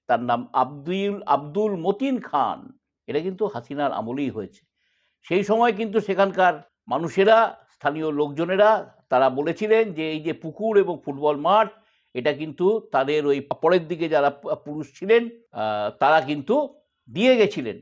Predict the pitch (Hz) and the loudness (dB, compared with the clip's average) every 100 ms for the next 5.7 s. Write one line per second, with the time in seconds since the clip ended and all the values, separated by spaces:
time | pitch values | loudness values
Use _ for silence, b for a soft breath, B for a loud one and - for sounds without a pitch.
0 | _ - 160 160 147 151 151 151 151 135 | _ -2 0 -2 -2 2 2 2 -2 0
1 | 165 202 190 156 151 123 131 143 - _ | 4 4 4 2 0 0 -6 -12 -14 _
2 | _ _ 185 - 104 127 - 208 214 117 | _ _ -4 -2 -4 -8 0 0 0 -6
3 | 123 247 107 117 120 - 113 143 277 277 | -8 -6 -6 -8 -10 -10 -4 -2 -4 -10
4 | _ _ _ _ _ 107 - 165 151 107 | _ _ _ _ _ -16 -2 0 0 -2
5 | 101 - - - - _ 123 | -6 -10 -18 -20 -20 _ _